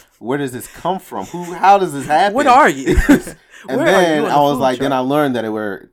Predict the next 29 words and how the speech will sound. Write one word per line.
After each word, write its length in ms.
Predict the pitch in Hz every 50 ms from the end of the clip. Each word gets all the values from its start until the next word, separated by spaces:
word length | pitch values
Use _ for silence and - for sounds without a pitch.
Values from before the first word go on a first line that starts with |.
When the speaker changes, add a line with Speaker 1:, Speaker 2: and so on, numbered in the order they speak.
| _ _
Speaker 1:
just 280 | - 104 101 - -
fucking 260 | - 127 117 - 104
cucumbers. 480 | 92 - 135 135 131 - 120 101 95 92
So 60 | -
I 60 | 92 95
was 80 | 92
like, 160 | - 80 78 -
"Wow, 1080 | 76 73 76 73 80 85 87 92 92 92 92 92 90 92 92 92 87 85 85 82 80 -
I'm 160 | - 85 87
stupid." 420 | - - 98 101 101 - 90 85 82 - _ _ 139
Speaker 2:
Brain 260 | - 135 127 127 123
explosion. 640 | 120 113 - - - 127 123 120 120 117 117 110 110
Speaker 1:
Yep. 140 | 104 113 _ _ _ _ _ _ _ _ _ _ _ _ _ _ _ -
Speaker 2:
What 120 | 151 151
about 120 | 151 147
Speaker 1:
I 20 | 147
Speaker 2:
you? 40 | 143
Speaker 1:
actually 320 | 139 147 160 156 - 170
learned 240 | 143 151 170 165 143
it 60 | 135
from 380 | - - 127 127 123 123 117 101
that, 240 | 101 113 113 92 85
that 160 | 101 107 107
Speaker 2:
Magic 240 | 110 120 135 135 -
School 140 | - 120 107
Speaker 1:
episode 140 | - 165 165
of, 40 | 175
Speaker 2:
Bus? 40 |
Speaker 1:
yeah. 300 | 208 117 120 233 - -